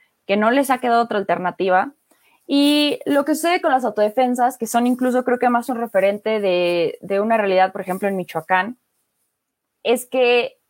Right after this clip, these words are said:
son una construcción social que ve la necesidad de defenderse del crimen organizado ante las autoridades siendo cómplices del crimen organizado,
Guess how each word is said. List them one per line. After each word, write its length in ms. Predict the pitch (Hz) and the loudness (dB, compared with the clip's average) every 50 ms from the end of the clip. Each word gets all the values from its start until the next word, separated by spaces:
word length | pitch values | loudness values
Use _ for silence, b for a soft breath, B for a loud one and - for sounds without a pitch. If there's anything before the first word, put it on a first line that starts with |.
| _ | _
son 880 | - - - - - - 254 247 247 247 247 247 254 254 254 247 - - _ _ _ _ _ _ _ | -20 -20 -20 -20 -4 0 0 2 2 2 2 0 0 0 -2 -4 -6 -12 _ _ _ _ _ _ _
una 300 | - 226 226 226 226 226 | -4 0 2 2 2 2
construcción 720 | - 220 202 214 - - 190 185 - - - 220 214 214 208 | 0 -2 -4 -2 -4 -4 -4 -4 -4 -2 0 0 0 0 -2
social 640 | 208 220 214 - - 240 214 208 202 196 196 196 240 - B B B B B B B B B B _ _ _ _ _ _ _ _ _ _ | -4 -6 -6 -6 -4 -2 0 2 2 2 0 -4 -8 -14 B B B B B B B B B B _ _ _ _ _ _ _ _ _ _
que 160 | 226 226 220 - | 0 0 0 0
ve 220 | 208 208 254 262 277 | -2 0 0 2 2
la 120 | 330 339 | 2 2
necesidad 880 | 330 311 285 285 254 226 208 - 214 196 208 208 214 220 247 247 - _ _ _ _ _ | 2 2 0 0 -2 -6 -6 -6 -6 -2 0 2 2 2 2 0 -4 _ _ _ _ _
de 240 | - 180 208 220 208 | -4 0 2 4 4
defenderse 800 | 208 208 208 220 208 208 208 214 220 233 220 - 254 262 269 - | 4 2 2 0 0 2 2 2 0 0 0 0 0 0 0 0
del 300 | - 202 202 196 190 - | 0 0 0 0 -2 -4
crimen 320 | - 226 240 254 269 269 254 | -6 -4 -2 -2 0 0 0
organizado 880 | 226 208 208 202 190 190 - 220 214 214 214 220 233 262 - - _ _ _ _ _ _ _ _ | 0 0 0 0 -2 -4 -2 0 2 2 4 4 2 2 0 -4 _ _ _ _ _ _ _ _
ante 720 | - 214 208 202 208 208 - 208 196 190 190 190 - - _ _ _ _ _ _ _ | 0 0 0 0 -2 -2 -2 0 2 2 2 0 -2 -6 _ _ _ _ _ _ _
las 240 | - 208 208 208 - | 0 0 0 2 2
autoridades 760 | 208 202 196 202 214 208 202 202 196 202 208 214 226 247 247 | 0 -2 -2 -2 0 0 2 2 2 2 2 2 0 -2 -2
siendo 280 | - 247 214 214 214 214 | -4 -4 -2 -2 -2 0
cómplices 600 | - 202 208 226 220 254 262 277 - 302 311 302 | 0 0 0 0 0 -2 -4 -2 -2 -4 -4 -4
del 140 | 277 226 196 | -4 -6 -6
crimen 220 | - 208 214 208 | -6 -6 -4 -4
organizado, 800 | 196 185 185 180 175 180 - - 185 180 180 185 202 247 285 - | -2 -2 -2 -2 -4 -6 -4 0 2 2 4 4 2 2 -2 -4